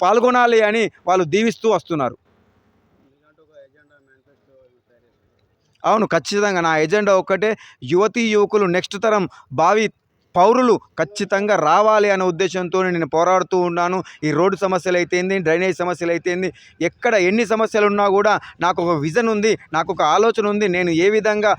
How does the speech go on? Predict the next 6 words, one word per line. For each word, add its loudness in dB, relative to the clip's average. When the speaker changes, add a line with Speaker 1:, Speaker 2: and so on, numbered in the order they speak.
Speaker 1:
మా 2
డివిజన్ని 0
రాష్ట్రానికే 0
అభివృద్ధి -2
చేసిన 0
డివిజన్గా, 0